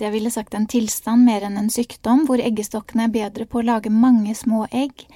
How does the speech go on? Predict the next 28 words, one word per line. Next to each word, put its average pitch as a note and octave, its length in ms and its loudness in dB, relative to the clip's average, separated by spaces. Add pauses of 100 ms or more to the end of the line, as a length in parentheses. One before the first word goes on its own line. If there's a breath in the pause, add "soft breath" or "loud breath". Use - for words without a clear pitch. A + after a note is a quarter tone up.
(320 soft breath)
enn A3+ 240 0 (160)
ett - 240 -14
stort - 460 -12
egg. - 240 -14 (580 loud breath)
Og A3+ 300 0 (500)
vi B3+ 600 2 (1000)
kvinner B3 540 4
har A3 160 0
jo G#3 100 -2
en A3 160 0
menstruasjonssyklus G#3+ 1200 -6 (100)
fra A#3 160 -4
vi A3 140 -4
er G#3+ 100 -6
sånn G#3+ 300 -4 (200)
tolv, G#3+ 300 -6 (480 soft breath)
femten, G#3+ 460 -4 (100)
sytten G#3+ 320 -6
år G#3 80 -4
gamle G#3+ 260 -4
eller G#3+ 140 -4
noe A#3 80 -4
sånt. D#4+ 220 -8 (580 loud breath)
Eh, A3 320 -2
og, A3+ 320 -2
ehm, A3+ 640 0 (320 loud breath)
vår A3 320 0
menstruasjonssyklus A#3 1300 -2